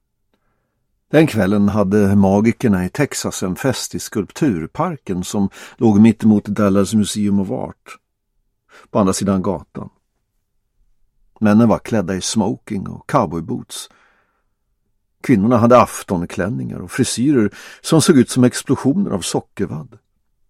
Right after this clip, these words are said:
En orkester spelade gammaldags countrymusik i en paviljong.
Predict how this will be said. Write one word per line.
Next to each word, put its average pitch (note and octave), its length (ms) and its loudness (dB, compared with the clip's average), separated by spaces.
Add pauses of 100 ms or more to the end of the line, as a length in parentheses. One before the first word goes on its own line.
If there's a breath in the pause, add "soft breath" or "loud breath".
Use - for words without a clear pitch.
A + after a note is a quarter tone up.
(1500 loud breath)
En C#3 120 4
orkester D#3 580 4
spelade G#2 720 0
gammaldags G#2 600 0
countrymusik G2+ 920 -4
i - 40 -4
en G#2 100 -2
paviljong. G#2+ 640 -8